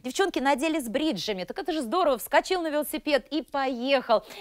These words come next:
Платье туника Таси станет вашим любимым, тем более действует супер привлекательная цена на уникальный хлопок, о котором расскажу через секунду. Давайте прочитаем сначала отзыв. Светлана Ивановна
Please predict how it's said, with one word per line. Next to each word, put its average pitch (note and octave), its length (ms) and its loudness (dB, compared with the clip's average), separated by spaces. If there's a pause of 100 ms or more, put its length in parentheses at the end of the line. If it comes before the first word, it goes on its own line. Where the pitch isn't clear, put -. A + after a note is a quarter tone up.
(380)
Платье D4+ 360 4
туника C4 360 -4
Таси G#3+ 300 -2
станет D4+ 380 -4
вашим D4+ 560 2
любимым, A3+ 540 -2
тем E4 260 -2
более C#4+ 300 -2
действует A3+ 400 -4
супер D4 300 -4
привлекательная A3 640 -4
цена A3 280 -4
на A3 100 -4
уникальный D#4 640 4
хлопок, B3+ 480 2
о F#3 60 -2
котором G3+ 240 -2
расскажу B3 340 -4
через D4+ 240 -6
секунду. F#4 340 0 (340)
Давайте D4 240 4
прочитаем A3+ 340 -6
сначала A3+ 380 -4
отзыв. D4 280 -4
Светлана F4 520 -2
Ивановна G3+ 440 -2